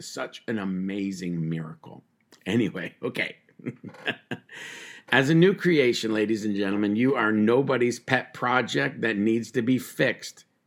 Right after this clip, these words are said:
Here's the deal. You just need the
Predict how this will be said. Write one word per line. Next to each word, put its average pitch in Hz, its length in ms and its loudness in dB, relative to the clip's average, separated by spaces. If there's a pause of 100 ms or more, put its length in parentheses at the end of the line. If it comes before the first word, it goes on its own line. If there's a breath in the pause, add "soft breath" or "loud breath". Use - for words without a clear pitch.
(640)
Here's 110 340 -2
the 135 100 0
deal. 127 400 0 (320 loud breath)
You 117 300 2
just 131 360 -2
need 113 520 0 (120)
the 101 240 -4